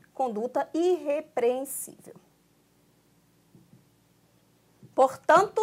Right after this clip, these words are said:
diante desses deveres, se o policial civil cumpre com tais deveres, ele não vai sofrer nenhuma das sanções disciplinares. Ele vai estar agindo, regra geral, de acordo com o que a lei impõe. Mais adiante, nós vamos observar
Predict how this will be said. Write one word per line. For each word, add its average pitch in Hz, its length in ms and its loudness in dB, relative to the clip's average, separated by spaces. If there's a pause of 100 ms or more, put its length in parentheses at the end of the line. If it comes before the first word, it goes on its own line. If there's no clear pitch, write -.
(680)
diante 370 680 4
desses 240 400 4
deveres, 294 540 6
se - 140 -2
o 349 60 -2
policial 330 560 2
civil 269 400 -6
cumpre 403 480 0
com 339 220 -6
tais 262 260 2
deveres, 247 540 -2 (200)
ele 466 180 2
não 349 120 4
vai 311 140 4
sofrer 311 340 -2
nenhuma 240 320 -4
das 247 140 0
sanções 214 400 -8
disciplinares. 247 760 -2 (220)
Ele 233 120 0
vai 247 140 2
estar 247 200 2
agindo, 247 340 0
regra 349 520 6
geral, 262 520 4 (180)
de 254 100 2
acordo 269 380 4
com 285 120 -6
o - 20 -6
que 294 100 -4
a 269 80 6
lei 233 160 2
impõe. - 420 -8 (760)
Mais 381 340 8
adiante, 330 640 2
nós 247 180 -2
vamos 277 200 -2
observar 262 720 2